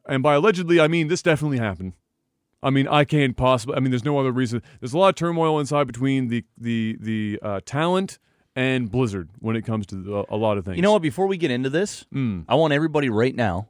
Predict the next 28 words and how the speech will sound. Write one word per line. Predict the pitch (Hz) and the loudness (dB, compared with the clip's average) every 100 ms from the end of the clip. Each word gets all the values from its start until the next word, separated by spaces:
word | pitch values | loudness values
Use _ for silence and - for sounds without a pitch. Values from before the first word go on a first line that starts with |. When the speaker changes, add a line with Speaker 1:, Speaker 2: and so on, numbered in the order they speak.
| - | -2
Speaker 1:
Yeah. | 143 135 - | 2 2 0
Speaker 2:
if | 107 | 0
you're | 117 | 0
w-, | 107 101 | -2 -2
listening | 110 120 135 117 | -2 0 0 0
to | |
this | 110 - | 0 0
on | 104 | 0
YouTube, | 101 104 87 76 | -2 -2 -4 -6
Speaker 1:
Smash | - 175 202 | -2 -2 0
the | 170 | 0
like | 139 165 - | 0 0 2
Speaker 2:
hit | 160 | 2
the | 160 | 2
Speaker 1:
button. | - | 4
Speaker 2:
fucking | 175 - 139 | 4 4 6
like | 127 120 | 4 6
button | 120 98 | 4 4
Speaker 1:
Do | 104 | 4
Speaker 2:
because | 165 | 6
Speaker 1:
it. | 147 | 6
Speaker 2:
I've | 170 | 6
been | 160 | 6
noticing | 139 170 202 180 | 6 6 4 4
on | 143 | 4
these | 123 | 4
podcasts, | - 123 147 202 359 359 | 4 4 6 6 8 8
Speaker 1:
Slacking! | 349 339 180 | 6 4 2